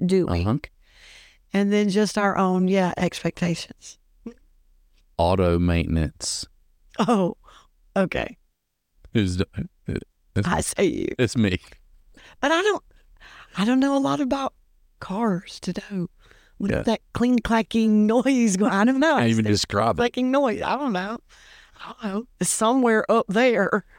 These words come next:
Speaker 1: or back there.
Speaker 2: Yeah, I hear this noise.
Speaker 1: Yeah.
Speaker 2: And then, then I, actually, you wouldn't even say anything. If there was something going on in the car,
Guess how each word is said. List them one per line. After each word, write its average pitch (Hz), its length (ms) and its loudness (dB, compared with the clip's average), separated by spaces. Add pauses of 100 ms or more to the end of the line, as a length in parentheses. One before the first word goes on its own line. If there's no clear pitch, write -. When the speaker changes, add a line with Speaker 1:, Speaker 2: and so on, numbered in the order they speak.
Speaker 1:
or 196 120 2
back 190 260 0
there. 226 300 0
Speaker 2:
Yeah, - 220 2
I 95 60 0
hear 131 160 2
this 113 140 0
noise. 95 320 2 (240)
Speaker 1:
Yeah. 196 140 0
Speaker 2:
And 113 200 0 (220)
then, 139 300 2 (160)
then 135 180 0
I, 127 140 -2 (320)
actually, 156 320 0
you 196 140 4
wouldn't 240 140 4
even 127 180 2
say 180 360 0
anything. 85 560 0 (720)
If 127 160 -2
there 170 100 2
was 131 120 2
something 180 260 0
going 156 180 2
on 151 60 2
in 143 100 2
the 139 60 2
car, 113 400 -2